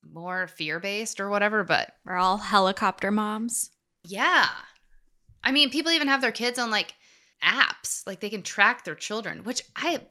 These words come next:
Speaker 1: I don't know how I feel about that.
Speaker 2: Ashley Iaconetti always talks about that, how she's like, "I will track my children. Like, I will put a chip in them." <laughs>
Speaker 1: I mean, I get it. I get it.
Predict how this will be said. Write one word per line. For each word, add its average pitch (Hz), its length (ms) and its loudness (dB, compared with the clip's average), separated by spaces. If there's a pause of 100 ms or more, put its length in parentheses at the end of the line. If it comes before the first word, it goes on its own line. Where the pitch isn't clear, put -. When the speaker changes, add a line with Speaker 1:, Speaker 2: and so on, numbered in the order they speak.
(140)
Speaker 1:
I 214 100 -2
don't 156 160 -2
know 139 60 -10
how 147 240 -8
I 110 100 -6
feel - 180 -14
about - 240 -16
that. - 160 -18 (480)
Speaker 2:
Ashley 247 640 8
Iaconetti 208 540 6
always 185 240 4
talks 175 320 4
about 170 280 4
that, 170 220 6
how 185 140 8
she's 180 400 6
like, 170 240 4
"I 196 120 8
will 226 300 6
track - 440 6
my 160 160 2
children. - 480 2
Like, 190 160 4
I 185 100 8
will 226 140 4
put 226 240 -2
a 214 100 8
chip - 320 6
in 226 140 2
them." 214 100 6 (160)
<laughs> 302 100 8 (920)
Speaker 1:
I 440 200 8
mean, 359 280 10 (160)
I 403 300 8 (100)
get 196 260 6
it. 403 240 4 (300)
I 226 140 6
get 170 360 4
it. - 60 -10